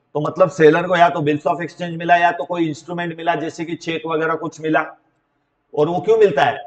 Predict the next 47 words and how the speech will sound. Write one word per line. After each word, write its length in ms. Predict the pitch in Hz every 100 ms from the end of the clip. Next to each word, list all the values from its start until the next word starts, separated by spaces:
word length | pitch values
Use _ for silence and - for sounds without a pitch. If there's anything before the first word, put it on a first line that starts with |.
| -
Condition 440 | 147 156 160 190 185
है 80 | 196
कि 100 | 220
भाई 140 | 220 220
इस 220 | 196 -
time 200 | 190 165 147
पे 80 |
आपको 240 | 165 - 165
ये 120 | 156
payment 500 | 156 143 170 262 269 _ _ _ 123
हो 120 | 113
जाएगा। 360 | 107 98 98 - _ -
Conditional 480 | 156 170 - 208 226
payment 340 | 226 220 208
था, 80 | 220
वो 140 | 214 196
मिल 180 | 185
जाएगा 280 | 190 190 196
आपको 200 | 190 202
payment। 340 | 190 185 185 - _ _
अब 100 | 196
वो 100 | 226 208
condition 440 | 196 190 - 427
क्या 180 | 415 415
नहीं 160 | 440
हो 100 | 440 415
रही? 240 | 427 - _ _ _ _ -
फुलफिल 320 | 185 170 190
नहीं 120 | 175 165
हो 120 | 147
रही। 120 | 135
क्या 180 | - 202
reason 260 | 202 208
है 60 | 214
उसका 320 | 208 - 208 202
ना 160 | 202
फुलफिल 360 | - 202 202 202
होने 180 | 190 185
का? 180 | 196
क्योंकि 300 | 196 196 196
वो 120 | 190 185
instrument 480 | 165 - 180 175
क्या 120 | 165 170
हो 100 | 160
चुका 240 | 160 175
है? 300 | 165 196 262 349 - _ -
डिसऑनर। 440 | 139 113 117 -